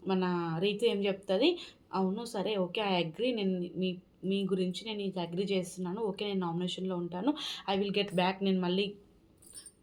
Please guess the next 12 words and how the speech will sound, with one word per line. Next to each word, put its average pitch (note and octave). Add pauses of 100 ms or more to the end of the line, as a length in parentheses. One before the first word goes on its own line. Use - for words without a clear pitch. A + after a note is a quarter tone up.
(180)
స్ట్రాంగ్గా F#3
ఉంటాను, F#3+
గేమ్ F#3+
ఆడతానని" F#3
చెప్పేసి F#3
అని D#4+
చెప్తుంది G3
అనమాట. E3+ (360)
ఎంత F3
ఓవర్ A3+
కాన్ఫిడెంట్ G#3
తెలుసా, F3+